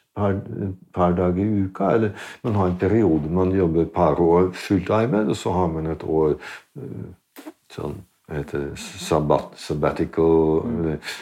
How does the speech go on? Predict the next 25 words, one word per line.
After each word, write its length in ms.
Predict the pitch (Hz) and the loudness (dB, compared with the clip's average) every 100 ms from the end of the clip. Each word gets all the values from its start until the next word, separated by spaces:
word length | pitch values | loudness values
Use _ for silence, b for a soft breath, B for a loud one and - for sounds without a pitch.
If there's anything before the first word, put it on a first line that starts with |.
| - | -10
man 200 | 233 254 | -4 2
gjør 240 | 254 151 | 4 4
noe 240 | 170 151 | 2 0
annet. 460 | 135 87 67 - - - _ _ _ _ _ | 2 2 2 -4 -14 -20 _ _ _ _ _
Og 100 | 156 | -20
så 140 | 117 - | -8 -4
er 40 | |
man 100 | 104 | -4
på'n 380 | - 90 - 87 | -4 -4 -4 -8
igjen. 320 | - - 104 - B B B _ | -10 -10 -12 -16 B B B _
Så 260 | - 110 101 110 | -6 -2 0 2
det 140 | 107 | 4
er 180 | 123 131 | 4 4
økonomene 640 | 117 - 117 110 82 80 | 0 2 2 2 2 0
som 200 | 87 101 98 | -4 -2 0
må 80 | |
finne 340 | 92 - 90 85 | 0 0 0 0
ut 120 | - | -2
akkurat 380 | 87 - - 92 | -6 -4 -4 -4
hvordan 400 | 80 78 78 73 | -4 -4 -2 -2
de 120 | 73 71 | -4 -6
kan 180 | - 80 | -8 -12
gjøre 260 | - 78 - | -8 -8 -10
det, 120 | - B B - | -14 B B -10
og 180 | 92 | -6